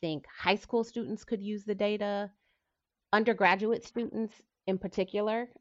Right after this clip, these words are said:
Um, I know that U of M's dance department will be taking a look at including research assignments,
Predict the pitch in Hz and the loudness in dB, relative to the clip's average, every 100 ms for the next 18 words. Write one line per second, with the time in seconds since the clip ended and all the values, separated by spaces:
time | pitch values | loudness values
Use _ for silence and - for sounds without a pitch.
0 | - 160 156 151 151 170 185 185 185 180 | 0 2 2 0 0 0 2 2 2 4
1 | 160 156 - - _ _ _ 180 208 190 | 4 4 0 -20 _ _ _ 0 2 2
2 | 185 185 175 170 - 190 185 - - - | 0 0 0 -2 -2 -4 -4 -4 -6 -6
3 | _ _ _ _ _ _ _ - 180 185 | _ _ _ _ _ _ _ -4 0 2
4 | 170 185 185 180 180 - 175 170 175 165 | 2 2 2 0 -2 -4 -4 -2 -2 -2
5 | 165 165 156 - - 151 156 - - - | -2 -2 -2 -6 -6 -2 0 -2 -8 -20
6 | _ _ _ _ _ _ - 202 196 - | _ _ _ _ _ _ -4 -2 -2 -2
7 | 208 190 160 160 - 202 - - - - | 0 0 -2 -4 -2 -4 -4 -10 -14 -14
8 | - _ _ _ - 190 208 196 202 214 | -20 _ _ _ 0 2 4 4 4 0
9 | - | -4